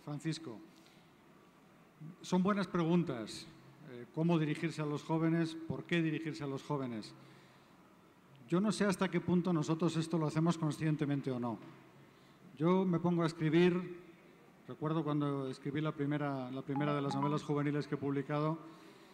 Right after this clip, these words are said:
y empecé a escribir, y escribí sin especial conciencia de nada, y cuando terminé dije, "Me ha salido una novela juvenil".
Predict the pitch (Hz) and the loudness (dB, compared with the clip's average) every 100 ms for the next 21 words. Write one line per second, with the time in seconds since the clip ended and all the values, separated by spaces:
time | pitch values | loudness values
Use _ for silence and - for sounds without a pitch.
0 | - - - - - 135 143 170 165 160 | -20 -20 -20 -16 -8 -6 -2 0 0 2
1 | 156 175 170 139 139 - 131 151 156 143 | 4 4 4 0 -4 -6 -2 0 2 0
2 | - - - - - - - - - - | -4 -20 -20 -20 -20 -20 -20 -20 -20 -20
3 | - - 156 147 147 147 170 170 165 147 | -20 -6 -2 0 -2 -2 0 0 -2 0
4 | 156 151 151 139 135 151 160 165 170 - | 0 0 0 -2 0 0 0 -2 -6 -8
5 | 147 147 143 143 143 151 165 170 165 170 | -4 -2 -2 -4 0 2 4 2 0 -4
6 | 170 - - - - 147 156 156 156 151 | -4 -14 -18 -20 -8 -2 -2 0 -2 0
7 | 143 139 135 131 120 113 | -2 -2 -4 -4 -6 -8